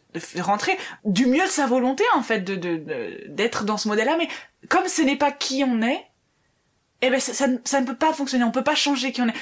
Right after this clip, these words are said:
C'est comme quand on va acheter des vêtements, cette espèce de truc génial, et que le vêtement ne te va pas. Et du coup, tu vas changer ton corps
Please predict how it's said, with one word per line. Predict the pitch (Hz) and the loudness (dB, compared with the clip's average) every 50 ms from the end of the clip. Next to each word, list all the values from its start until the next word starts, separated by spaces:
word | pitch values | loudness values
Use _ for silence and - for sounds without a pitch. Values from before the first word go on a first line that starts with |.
| - - | -10 -4
C'est | - - | 0 2
comme | - 466 466 | 2 4 4
quand | - 359 330 | 4 4 4
on | 320 | 4
va | 311 | 2
acheter | 311 - 359 240 | 2 2 2 2
des | 240 240 | 4 4
vêtements, | 202 202 202 202 202 247 320 - | 2 0 0 0 0 -2 -2 -6
cette | - - - 208 | -12 -10 -8 -6
espèce | 190 - 220 | -4 -2 -4
de | 196 | -4
truc | 190 - 233 190 | -4 -4 -4 -2
génial, | 190 202 202 175 175 214 254 247 - - - | -2 0 0 2 0 0 0 -4 -6 -6 -4
et | - 208 | -4 -2
que | - - 262 | 0 2 2
le | 233 | 2
vêtement | 311 311 311 359 359 | 2 2 2 0 2
ne | 339 | 2
te | 285 | 2
va | 247 196 180 | 0 2 2
pas. | - 196 - - - - _ _ - - - - | 2 0 0 -2 -6 -18 _ _ -20 -20 -8 -2
Et | 208 | 0
du | 190 220 | 0 2
coup, | - 392 415 | 2 0 0
tu | - - 254 | 0 0 2
vas | 220 214 | 2 2
changer | 214 - - - - 330 339 403 392 | 2 2 2 2 2 4 4 2 4
ton | - 359 294 | 2 2 2
corps | - - - 214 - 466 - - - - | 2 2 4 4 4 2 0 -4 -8 -14